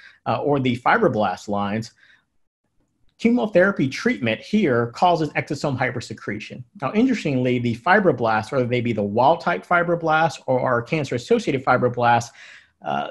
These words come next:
secreted the most exosomes. And I'm showing you here data with gemcitabine. We also did nab-paclitaxel.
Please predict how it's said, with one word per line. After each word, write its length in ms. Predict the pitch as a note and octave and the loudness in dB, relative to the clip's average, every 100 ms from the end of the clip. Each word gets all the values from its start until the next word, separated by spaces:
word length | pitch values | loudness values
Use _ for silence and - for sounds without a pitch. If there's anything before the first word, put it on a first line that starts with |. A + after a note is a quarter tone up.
| - | -10
secreted 480 | - D#3 - E3 C3+ | -8 -4 0 0 2
the 80 | |
most 560 | C3 A#2+ C#3 A#2+ - - - | 2 4 4 4 0 -10 -6
exosomes. 720 | G#2 - G#2+ - - D#3+ - _ _ | -6 -6 -10 -12 -12 -16 -18 _ _
And 100 | D3+ | -4
I'm 80 | C#3+ | -2
showing 320 | C3 G3 G#3 | 0 0 2
you 140 | F#3 D3 | 2 2
here 200 | D#3+ D#3 | 2 4
data 280 | B2+ B2+ | 4 2
with 160 | A#2+ A2+ | 2 0
gemcitabine. 640 | A2+ G#2+ D3+ D3 C3+ C#3+ C3 | -2 0 2 2 0 0 0
We 120 | C3 | 0
also 440 | B2+ B2 - B2 | 0 0 -2 0
did 200 | B2 A#2 | 2 0
nab-paclitaxel. 1200 | A#2 A#2 - G#2+ - G#2+ D3 C#3 - D3+ C#3+ D3 | 0 -2 -2 -6 -8 -2 2 2 0 0 2 0